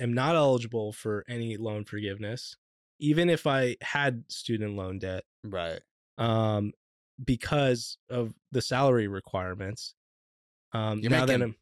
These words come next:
Speaker 2: bank,
Speaker 1: <laughs>
Speaker 2: man. That's why. <laughs>
Speaker 1: Well, I mean, like, ten years past, like,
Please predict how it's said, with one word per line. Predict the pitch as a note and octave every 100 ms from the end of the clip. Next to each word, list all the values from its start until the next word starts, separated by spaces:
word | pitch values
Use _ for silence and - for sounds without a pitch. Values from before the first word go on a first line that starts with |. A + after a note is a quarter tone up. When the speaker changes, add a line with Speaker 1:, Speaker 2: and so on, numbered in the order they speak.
| -
Speaker 2:
bank, | D#3 A#3 F3+ A2
Speaker 1:
<laughs> | G#2+
Speaker 2:
man. | - A#2+
That's | D3 D#3+ -
why. | C3 G3 G2+ G#2+
<laughs> |
Speaker 1:
Well, | E3 F#3
I | F#3
mean, | F#3+ F#3 F#3
like, | E3 A#2+
ten | G3 G3+
years | G3+ G3+ E3+ - -
past, | F3+ F3 E3 -
like, | D#3 C3+ A#2